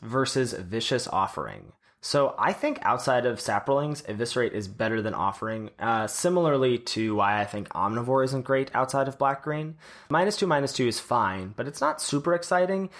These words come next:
as the things that are X twos are not really the things you're trying to kill. The larger threats are the things that are more important to kill. So you often need to sacrifice something. So yeah, you can sacrifice something in response to removal or bounce, but there's a, a little bit of a setup cost there. And Eviscerate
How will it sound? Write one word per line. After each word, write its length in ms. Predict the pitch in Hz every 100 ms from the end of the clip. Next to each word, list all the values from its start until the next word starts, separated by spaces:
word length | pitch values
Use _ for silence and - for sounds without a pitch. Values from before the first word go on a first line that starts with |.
| - -
as 400 | 135 139 120 - -
the 80 |
things 220 | 143 202 165
that 100 | 135
are 120 | -
X 220 | 147 -
twos 380 | - 220 165 -
are 160 | 123
not 340 | 131 160 151 107
really 280 | 127 131 123
the 100 | 117
things 260 | 120 110
you're 80 | 110
trying 300 | - 110 98
to 80 | 92
kill. 300 | - 101 82
The 100 | 104
larger 340 | 123 160 147
threats 300 | 131 123 -
are 100 | 117
the 140 | 107 107
things 200 | 117 107
that 80 | 104
are 40 |
more 180 | 107 101
important 340 | 95 - 85
to 60 | 80
kill. 300 | - 50 - -
So 140 | - 131
you 140 | 123 -
often 380 | 165 185 156 135
need 200 | 127 113
to 60 |
sacrifice 560 | - 110 - - 98 90
something. 420 | 90 - 82 82
So 120 | -
yeah, 160 | 143 156
you 140 | 151
can 240 | 151 135 135 -
sacrifice 480 | - 95 - 107 101
something 260 | 101 98 101
in 80 |
response 400 | 98 - 98 98
to 100 | -
removal 460 | 101 101 101 95 98
or 80 | 95
bounce, 540 | 87 90 101 - - - - -
but 260 | 123 123 -
there's 260 | 139 160 165
a, 60 | 175
a 80 | 175
little 220 | 170 220
bit 140 | 214 202
of 40 |
a 60 | 175
setup 320 | 180 170 -
cost 260 | 101 90
there. 260 | - 85 - - -
And 140 | 135
Eviscerate 480 | 139 165 185 226 226